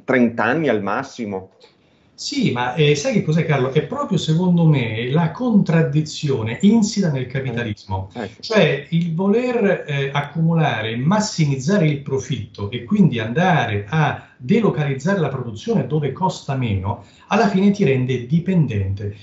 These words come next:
Speaker 2: E quindi basta uno shock internazionale che tutti quanti si fermano, fermano la produzione. Io, sai, c'era una, c'era Keynes, John Maynard Keynes, che diceva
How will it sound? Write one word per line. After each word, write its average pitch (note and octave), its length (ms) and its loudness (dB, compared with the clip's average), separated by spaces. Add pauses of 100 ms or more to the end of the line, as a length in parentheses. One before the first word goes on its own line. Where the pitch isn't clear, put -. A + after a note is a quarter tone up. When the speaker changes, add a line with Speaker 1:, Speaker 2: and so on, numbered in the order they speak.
(140)
Speaker 2:
E - 120 -4
quindi E3+ 360 4
basta C#3 640 -2
uno D3+ 220 2
shock - 800 -4
internazionale D3 960 0
che G3+ 160 -2
tutti G3+ 280 -2
quanti B2 320 -4
si - 140 -8
fermano, A2 560 0 (140)
fermano B2+ 320 0
la G#2+ 100 -2
produzione. G#2 640 0 (480)
Io, A#3+ 320 2
sai, E3 340 2
c'era F3 400 2
una, C#3 920 0 (400)
c'era D#3+ 260 -4
Keynes, D#3+ 760 0
John C3 160 -6
Maynard C3+ 260 -4
Keynes, A2 400 -2
che F#3+ 120 -4
diceva D#3+ 520 -2